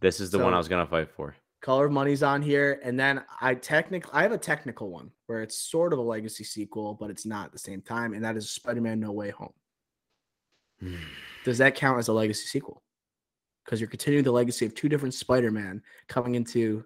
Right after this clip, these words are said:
Speaker 2: the M C U, which they've never been a part of, but at the same time, it's the third movie in the M C U trilogy for Tom Holland. This, I think, like, you could put an asterisk next, next to this one.
Speaker 1: I would not include it because I think this is a Tom Holland movie. It's a part of his trilogy.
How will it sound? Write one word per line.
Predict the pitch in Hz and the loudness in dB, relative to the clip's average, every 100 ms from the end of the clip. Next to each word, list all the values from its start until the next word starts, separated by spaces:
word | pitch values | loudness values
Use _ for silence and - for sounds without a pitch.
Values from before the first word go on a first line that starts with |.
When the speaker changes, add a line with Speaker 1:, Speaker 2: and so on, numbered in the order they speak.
| - | 0
Speaker 2:
the | 117 | 2
M | 113 | 2
C | 113 110 | 0 0
U, | 107 104 | 0 0
which | 104 107 | -2 -4
they've | 110 | -2
never | 107 104 | -4 -4
been | 104 | -8
a | |
part | 101 - 165 | 0 8 10
of, | 160 156 - - | 10 8 0 -6
but | - | -2
at | |
the | 117 | -2
same | - 123 123 | 2 0 0
time, | 123 127 | 0 0
it's | 123 | 0
the | 120 | -4
third | - 139 127 | 4 6 8
movie | 127 127 | 8 8
in | 117 | 6
the | 117 | 4
M | 117 | 2
C | - | 2
U | 117 | 2
trilogy | 120 110 110 104 | 2 0 2 -2
for | - | -4
Tom | 104 101 | -6 -6
Holland. | 98 92 - - _ | -4 -6 -6 -16 _
This, | - 143 - | -2 -2 -2
I | |
think, | 147 156 151 | 0 0 0
like, | 117 | -4
you | - | -4
could | - | -8
put | - | -4
an | 107 | -4
asterisk | 113 113 - - 104 - - _ _ | -2 -2 -4 -8 -6 -8 -16 _ _
next, | 120 95 - | -8 -8 -10
next | 110 104 - | -8 -8 -12
to | - | -16
this | 69 - | -16 -16
one. | _ _ _ _ - _ _ _ _ _ _ _ _ _ _ _ _ _ _ _ _ - | _ _ _ _ -14 _ _ _ _ _ _ _ _ _ _ _ _ _ _ _ _ -8
Speaker 1:
I | - 95 90 | 2 4 4
would | 80 78 80 | 2 -2 -4
not | 76 - | -6 -8
include | 76 - 78 | -12 -8 -6
it | 80 | -6
because | - - 80 73 | -8 -10 -6 -4
I | 78 | -6
think | 80 78 | -8 -8
this | 76 - | -8 -10
is | - | -10
a | |
Tom | - - 69 | -10 -8 -8
Holland | 80 - 92 98 | -8 -2 2 2
movie. | 80 71 82 | 0 -2 -2
It's | - | -2
a | - | -8
part | - 76 | -6 -6
of | - | -4
his | 82 | -6
trilogy. | - - 76 73 73 85 | -4 -4 -2 -2 -4 -6